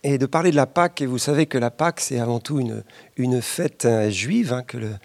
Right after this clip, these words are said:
l'Éternel avait donnée à son peuple dans l'Ancien Testament. <clears throat> Parmi les trois grandes fêtes juives, c'est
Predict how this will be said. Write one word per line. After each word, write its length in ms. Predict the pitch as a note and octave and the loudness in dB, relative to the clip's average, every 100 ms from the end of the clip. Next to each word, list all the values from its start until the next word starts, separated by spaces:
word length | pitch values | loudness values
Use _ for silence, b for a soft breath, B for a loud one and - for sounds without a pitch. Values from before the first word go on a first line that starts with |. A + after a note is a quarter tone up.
| B B - | B B -2
l'Éternel 460 | A#2+ B2+ B2+ C#3+ | 0 2 4 4
avait 180 | B2+ A2+ | 4 2
donnée 260 | A#2 C#3+ D3+ | 4 6 8
à 80 | C3 | 6
son 200 | C3+ B2 | 2 2
peuple 440 | D3+ D3 - A#2+ - _ _ _ - _ - - | 4 4 2 -6 -6 _ _ _ -20 _ -12 2
dans 120 | C3 | 4
l'Ancien 280 | B2+ - A#2+ | 4 4 2
Testament. 560 | A#2 - A#2 A#2+ D#3+ C4+ B B B | 2 2 4 4 2 -2 B B B
<clears throat> 360 | B - D3 C3 | B 0 2 4
Parmi 240 | C#3 C#3 | 6 6
les 100 | A#2+ | 4
trois 280 | - D#3+ E3+ | 2 2 2
grandes 420 | - A2+ D#3+ F3 | 0 2 4 4
fêtes 340 | C3+ - C#3 A2 | 2 2 2 0
juives, 320 | A2 D#3+ C3+ | -2 -2 -2
c'est 280 | - A#2+ | -4 -4